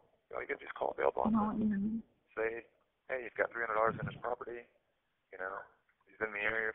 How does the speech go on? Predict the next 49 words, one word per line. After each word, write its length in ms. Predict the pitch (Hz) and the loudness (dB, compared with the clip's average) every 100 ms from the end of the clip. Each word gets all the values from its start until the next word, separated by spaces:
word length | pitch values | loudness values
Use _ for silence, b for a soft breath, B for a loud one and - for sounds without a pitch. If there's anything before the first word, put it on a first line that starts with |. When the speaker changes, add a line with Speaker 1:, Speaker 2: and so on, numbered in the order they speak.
| - | -4
Speaker 1:
for 160 | 90 - - | -8 -8 -20
fifteen 200 | - 117 107 | -16 -12 -4
years. 280 | 117 113 113 - _ - | -2 -2 -6 -14 _ -6
You 80 | 104 | 0
don't 120 | 104 | 0
mention 220 | 104 110 | 0 -4
anything 140 | - - | -8 -8
<laughs> 60 | - | 0
about 160 | - - | 0 0
Costa 300 | - - - | -6 -6 -8
Rica, 220 | 113 120 101 | -8 -4 -4
otherwise 360 | 87 90 82 - | -2 -2 -4 -6
we're 140 | - | -12
screwed." 320 | - 117 113 - B B B - | -6 -4 -4 -6 B B B -4
And 80 | 120 | -2
then 140 | 143 | -2
you 80 | 160 | -6
just 140 | 156 - | -6 2
hold 160 | 160 | 4
my 160 | 147 143 - | 2 -6 -4
stuff 300 | - 71 - - | -2 -2 -4 -6
and 160 | 107 101 | -6 0
let 160 | 110 143 | 0 -2
me 80 | |
make 240 | 139 135 127 | -10 -4 -4
up 80 | - | -4
the 60 | 123 | -2
money. 260 | 127 - - _ _ _ _ _ | 0 -2 -8 _ _ _ _ _
You 80 | 101 | -6
know, 80 | 95 | 0
let 100 | 98 | 0
me, 80 | 127 - _ | -2 -12 _
whatever 280 | 107 113 127 | 2 2 2
you 40 | 123 | -4
guys 80 | 127 | -4
use 80 | 127 | -6
for 80 | - | -10
collateral, 480 | - 127 - 107 113 b b b b b - | -2 2 4 4 0 b b b b b -12
then 80 | 104 - _ | -12 -12 _
you 80 | - - | -10 2
hold 160 | 151 156 | 4 4
my 160 | 151 - | -2 0
stuff 160 | 101 113 | 0 0
until 320 | - 98 107 - - | -6 -2 0 0 0
I 80 | 110 | -2
have 280 | 117 117 120 | 0 0 0
the 80 | - | -2
money 280 | 113 92 92 - | -2 -2 -4 -14
to 180 | - | -20